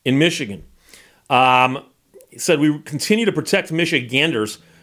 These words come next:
by enforcing the law with car dealerships across the state and revoking the licenses of any dealer that fails to comply with the law. As part of the settlement, Carvana has also agreed to pay a ten thousand dollar fine to cover the cost of the state's investigation,"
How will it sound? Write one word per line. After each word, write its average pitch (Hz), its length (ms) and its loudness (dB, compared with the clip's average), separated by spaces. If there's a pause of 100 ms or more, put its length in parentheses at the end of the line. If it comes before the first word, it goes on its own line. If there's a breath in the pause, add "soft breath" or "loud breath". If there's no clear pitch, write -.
(140)
by 131 120 2
enforcing 170 560 0
the 135 80 -2
law 147 300 4
with 139 160 -4
car 165 280 2
dealerships 160 360 0
across 131 360 0
the 117 60 -12
state 147 360 -2 (420 soft breath)
and 131 120 0
revoking 180 440 0
the 156 80 -2
licenses 143 520 -2
of 123 160 -6
any 165 200 0
dealer 151 300 2
that 143 120 -4
fails 139 200 0
to - 80 -12
comply 120 300 -2
with 110 100 -4
the 123 80 -4
law. 185 380 -2 (480 soft breath)
As - 80 -20
part 156 200 2
of 165 60 -4
the 139 80 -6
settlement, 165 560 -2
Carvana 160 680 -2
has 135 180 -8
also 185 380 0
agreed 151 300 0
to 135 60 -8
pay 156 160 0
a 131 60 2
ten 180 340 -2
thousand 170 340 0
dollar 139 220 0
fine 156 720 0 (400 loud breath)
to 131 80 -8
cover 151 240 2
the 139 80 -2
cost 147 400 0
of 123 40 -12
the - 60 -8
state's 151 300 -2
investigation," 127 800 -2